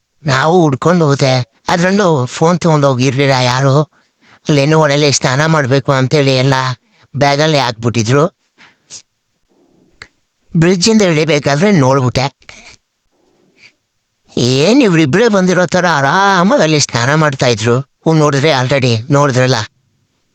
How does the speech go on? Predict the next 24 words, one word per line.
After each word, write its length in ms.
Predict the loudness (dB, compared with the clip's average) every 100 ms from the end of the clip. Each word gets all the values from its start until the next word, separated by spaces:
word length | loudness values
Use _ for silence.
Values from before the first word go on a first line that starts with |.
| -2
ನಾನ್ 220 | 0 0
ಬಿಟ್ಟಿದ್ದೀನಿ 480 | -2 0 0 2 0
ಅಂತ 120 | 0
ಹೇಳ್ಬಿಟ್ಟು 360 | 0 0 0 0
ಒಂಚೂರು 500 | 0 0 2 2 2
ಇದಿಲ್ಲ, 300 | 0 -2 -2 -6 -14 _ _
ಕೈ 240 | -4 -2 0
ಬೇರೆ 200 | 0 0
ಮಾಡ್ತಾವನೆ. 640 | 0 -2 -2 -2 -2 -6 _ _ _ _ _ _ _ _ _ -2
ನಾನ್ 260 | 0 0
ಬಂದಿದ್ 280 | 2 2 2
ನೋಡಿ 540 | 0 0 0 0 -4 -8 _ _ -4
ಬಟ್ಟೆ 340 | -2 0 0
ನನ್ 160 | 0 0
ಕೈಲಿ 180 | -2 0
ಕೊಟ್ಟು 240 | 0 0 0 -2 0
ಇಳ್ಬಿಟ್ಟ 440 | 0 2 0 0
ಇವನು. 720 | 0 2 2 2 0 -4 -14 _ _ _ _ _ _ _ _ 2
ಇವ್ರು 200 | 2 2
ಫಸ್ಟ್ 320 | 0 0 -2
ಸ್ನಾನ 300 | 0 0 2
ಮಾಡ್ಕೊಳ್ಳಿ 480 | 0 0 0 0 0
ಅಂತ 160 | 0
ಹೇಳ್ಬಿಟ್ಟು 460 | 0 0 0 0